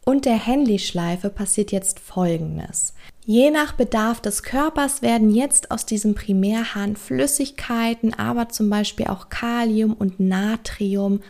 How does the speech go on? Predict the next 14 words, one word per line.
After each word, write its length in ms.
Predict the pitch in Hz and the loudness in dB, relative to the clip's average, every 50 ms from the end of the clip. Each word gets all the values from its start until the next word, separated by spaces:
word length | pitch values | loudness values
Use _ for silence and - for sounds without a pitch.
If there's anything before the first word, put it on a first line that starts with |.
| - - - - - | -20 -20 -10 -4 0
entfernt, 760 | 190 185 175 180 - - - 254 - 302 320 339 330 - - | 2 2 2 0 -2 -2 -2 0 0 0 -2 -2 -4 -2 0
also 240 | 202 196 185 180 | 0 0 0 -2
zurückresorbiert. 1500 | 185 - - - 175 170 165 - 240 277 262 - - - 285 277 277 285 277 277 - 269 262 285 311 403 480 - - - - - - - - | -4 -6 -4 -4 -4 -4 -2 0 -2 -2 -2 -4 -2 0 2 2 2 2 0 0 0 -2 0 0 0 -2 -4 -6 -12 -14 -16 -18 -20 -12 -4
Und 220 | - 226 214 208 - - | 0 0 0 0 0 0
andere 420 | - 285 320 320 311 294 262 277 | 2 2 4 4 4 4 2 2
Stoffe, 560 | 269 - - - 247 240 247 247 - - 233 | 0 -2 -2 0 0 0 0 0 -2 -4 -2
die 100 | 220 226 | 0 0
der 160 | 214 214 208 208 | 0 0 0 -2
Körper 440 | - - 220 214 208 - 202 190 | -2 -4 -4 -2 -2 -2 0 0
loswerden 760 | 196 190 190 202 226 262 294 - - - 233 226 220 220 214 208 | 2 2 2 2 0 0 -2 -4 -4 -2 -2 0 2 2 2 2
möchte, 500 | 208 208 214 208 - - 202 202 185 180 | 2 2 0 -2 -4 -4 -4 -2 0 0
werden 360 | 185 185 196 208 202 202 190 | 0 2 2 2 2 2 2
jetzt 360 | 185 185 180 180 - - - | 2 2 0 0 -2 -4 -4
hinzugefügt. 1120 | - 180 175 - - - - 269 294 302 - 311 - - - 277 285 285 285 - - - | -4 -4 -4 -4 -6 -4 -2 0 0 0 -2 -4 -4 -2 0 2 2 2 0 -4 -10 -10